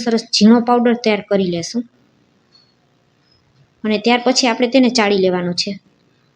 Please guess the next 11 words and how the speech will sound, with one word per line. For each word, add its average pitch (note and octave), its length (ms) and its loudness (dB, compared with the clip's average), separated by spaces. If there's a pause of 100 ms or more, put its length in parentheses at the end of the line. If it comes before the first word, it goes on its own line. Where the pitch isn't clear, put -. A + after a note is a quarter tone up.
(460)
એકદમ A3 420 0
સરસ A3+ 280 -2
ઝીણી A3+ 340 4
જારી A#3 280 2
હોય C4 180 2
તેની A#3 260 2
મદદથી A#3+ 420 -2
લીમડાના A3+ 440 2
પાવડરને A#3 440 0
ચાળવાનો F#3+ 480 -4
છે. G3 100 -10